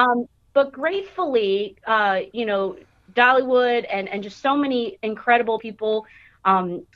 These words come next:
in the towns nearby were like, "Hey, we know a place that is still open. They're still doing their shows.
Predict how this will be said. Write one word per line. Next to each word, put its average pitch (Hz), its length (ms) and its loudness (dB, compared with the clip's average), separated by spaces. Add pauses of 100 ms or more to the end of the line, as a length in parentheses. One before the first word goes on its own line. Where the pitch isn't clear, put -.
in 220 120 0
the 196 60 -2
towns 226 340 0
nearby 208 680 0 (280)
were 208 120 -2
like, 190 220 0
"Hey, 190 420 0
we 214 160 -8
know 262 280 4
a 277 40 -4
place 240 560 0 (460)
that 202 280 2
is 196 120 -10
still 277 260 2
open. 233 300 2
They're 185 100 -6
still 254 240 -2
doing 247 260 -2
their 233 180 0
shows. 196 600 -4